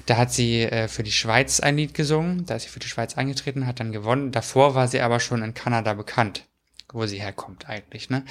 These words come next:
Und da ihre Muttersprache eben Französisch ist, hat sie dementsprechend auch viele französische Lieder gemacht, viele französische Alben und in den letzten Jahren auch immer noch und, äh,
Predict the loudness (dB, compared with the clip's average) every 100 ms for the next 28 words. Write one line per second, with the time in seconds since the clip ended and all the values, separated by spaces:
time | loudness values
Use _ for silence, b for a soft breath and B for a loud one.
0 | B B B -4 0 2 2 0 -2 -2
1 | -2 -2 -4 -2 -2 0 -4 -6 -8 -10
2 | -4 -2 -2 -2 -4 -6 -8 B B B
3 | B B 0 0 2 2 2 0 -2 -2
4 | -4 -2 -4 -2 -4 -2 2 2 0 2
5 | 4 4 6 4 2 0 0 0 -4 -4
6 | -4 -6 -4 4 4 6 2 -2 -2 0
7 | 2 0 -2 0 0 -2 -2 2 4 2
8 | -2 -4 0 0 0 -2 -4 -2 0 2
9 | 4 2